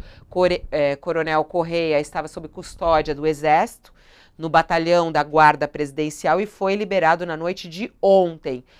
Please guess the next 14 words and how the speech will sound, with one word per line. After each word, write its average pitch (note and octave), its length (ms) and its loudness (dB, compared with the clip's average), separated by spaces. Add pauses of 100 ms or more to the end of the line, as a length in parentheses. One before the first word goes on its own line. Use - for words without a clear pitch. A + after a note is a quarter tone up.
(180)
Quinta-feira D#3 580 -4
à - 20 0
noite, D3 340 -6
então, D#3 320 -4
ele F3+ 120 -4
deixou F#3+ 840 2 (320)
essa D3+ 520 -2
custódia E3+ 640 0
do C#3+ 120 -4
Exército, C#3+ 640 0
onde C3 200 -6
ele B2+ 80 -16
estava C3 360 -6
detido. E3+ 580 -8